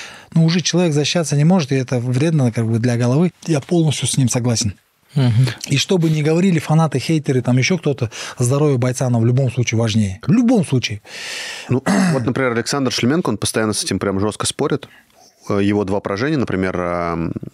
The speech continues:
Speaker 3: э, первое поражение Бруно Сильви в М один, э, что он его тогда, типа, в стоячем на-, ну, сказали, что это был стоячий нокаут, он стоял ещё, но, короче, рефери показал, что он отрубился, типа, стоя.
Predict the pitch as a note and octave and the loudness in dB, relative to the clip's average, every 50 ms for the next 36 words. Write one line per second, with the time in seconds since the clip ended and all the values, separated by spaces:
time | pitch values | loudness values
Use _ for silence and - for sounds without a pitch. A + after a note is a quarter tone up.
0 | C#3+ C#3+ C#3+ C#3 A2+ G#2 G#2 G2+ G2 G2 F#2+ F#2+ F#2+ - A2 G#2+ G2+ - G2 F#2 | -16 -14 -12 -8 -6 -4 -2 0 0 0 -2 -2 -4 -4 -4 -4 -2 -2 -2 -2
1 | G2+ F#2+ F#2+ F2+ - G2+ G2+ G2 - - - E3+ E3+ D3+ C3 G#2+ - - F#2+ F#2+ | 0 0 0 0 0 0 0 0 0 0 0 0 0 0 0 -2 -2 -2 -2 -2
2 | F#2+ F#2+ F#2 F#2+ G2 F#2 E2+ - B2+ C3+ C#3+ - F#2 F2+ F2+ F2+ F2 - - - | -2 -2 0 0 0 -2 -2 -4 -8 -8 -6 -4 -4 -2 -2 -2 -4 -4 -8 -10
3 | - _ - - - - G#2+ G2+ G#2+ G#2 G2+ G2 - F#2+ F#2 G2+ F#2+ - - - | -16 _ -10 -8 -4 -2 -2 0 0 0 0 0 -2 -2 -2 -2 -4 -4 -4 -4
4 | F#2+ F2 - - - A2+ A#2 A2+ G#2+ - - F2+ E2+ - - G#2 G#2+ F2+ E2+ E2+ | -4 -4 -4 -4 -2 -2 -2 -2 -4 -4 -2 -2 -2 -2 -2 -2 0 0 -2 -4
5 | - - G2 F#2+ F2+ - - F#2+ F#2+ F2+ F#2+ F#2 - - G#2+ G#2 F#2 - - - | -4 -4 -4 -4 -4 -4 -4 -4 -2 -2 -4 -2 -2 -2 -2 0 -2 -2 -4 -6
6 | G2 - - - - - - - - G#2+ G#2 - - E3+ E3 - G#2 G2 - - | -6 -8 -12 -18 -16 -16 -16 -8 -6 -4 -4 -2 -2 -2 -2 -2 -2 -4 -2 -2
7 | G#2+ A#2+ D#3 F#3+ F#3 E3 - - F#2 F#2+ G#2+ A#2 B2 A#2 G#2 - - F#2 F#2+ G2 | -2 0 0 -2 -2 -2 -2 -2 0 0 0 0 0 -2 -4 -4 -4 -4 -2 -2
8 | - - - F2+ - - - - - - G#2 G#2+ B2 - - G#2+ - - G#2 F#2+ | -2 -2 -4 -4 -4 -6 -8 -12 -8 -4 -4 -2 -2 -2 -4 -6 -6 -4 -4 -2
9 | G#2+ G#2 - - - G2+ F#2+ F#2 F#2 - - F#2 F#2 A2+ B2+ B2+ - A#2 - A#2 | -2 -4 -4 -4 -4 -2 -2 -2 -2 -2 -4 -2 0 0 0 -2 -2 -6 -8 -6
10 | - A#2 - - - G#2 F#2 E2+ - | -6 -6 -6 -4 -4 -2 -2 -2 -4